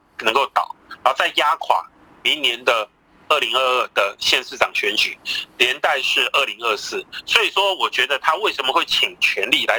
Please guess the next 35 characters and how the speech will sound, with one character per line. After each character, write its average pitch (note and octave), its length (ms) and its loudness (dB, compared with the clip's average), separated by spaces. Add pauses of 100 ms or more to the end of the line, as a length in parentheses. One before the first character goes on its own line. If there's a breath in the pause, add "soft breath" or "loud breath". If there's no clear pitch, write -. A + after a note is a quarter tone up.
打 - 240 0
这 D3+ 160 0
一 A#2+ 160 -4
仗， C3 240 0 (340 loud breath)
他 - 160 2
有 G3 160 0
他 A#2+ 200 2
的 A#2 80 -2
盘 - 280 0
算 A#2 280 2
跟 A2 180 -2
计 G2 240 0
划。 F#2 220 4 (240 loud breath)
那 G#3 80 2
当 A#3 180 0
然， F3 140 0
这 A#3+ 100 -4
个 A3 100 4
盘 - 240 -2
算 D3+ 200 0
跟 C#3+ 180 -4
计 C#3+ 220 0
划 A2+ 260 4
是 - 160 -2
不 C3 80 -2
是 C3+ 240 0 (380 loud breath)
一 - 80 0
定 E3+ 260 -2
能 A2 140 0
够 C3 240 2
成 - 320 -2
功， C3 240 2
这 - 100 -2
个 B2 100 2
要 B2 220 2